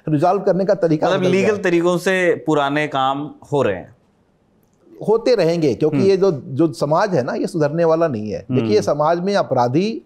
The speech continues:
Speaker 1: और समाज में शरीफ लोग हमेशा रहे हैं और ये रहेंगे।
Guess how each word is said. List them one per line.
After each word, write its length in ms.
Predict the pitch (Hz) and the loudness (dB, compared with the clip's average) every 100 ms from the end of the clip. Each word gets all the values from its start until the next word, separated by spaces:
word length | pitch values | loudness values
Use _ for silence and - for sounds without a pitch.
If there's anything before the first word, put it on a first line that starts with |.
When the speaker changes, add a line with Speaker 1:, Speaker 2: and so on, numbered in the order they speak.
| - | 0
Speaker 1:
और 220 | 143 151 | 2 2
समाज 340 | 143 135 143 | -2 0 0
में 100 | 165 | 0
शरीफ 340 | 165 139 165 147 | -2 0 0 0
लोग 180 | 131 127 | -2 -2
हमेशा 280 | 147 175 | -2 0
रहे 180 | 135 117 | -2 -2
हैं 140 | 170 - _ - | -6 -8 _ -2
और 120 | 185 | 0
ये 60 | 202 | 2
रहेंगे। 460 | 147 156 165 107 | 2 0 0 -4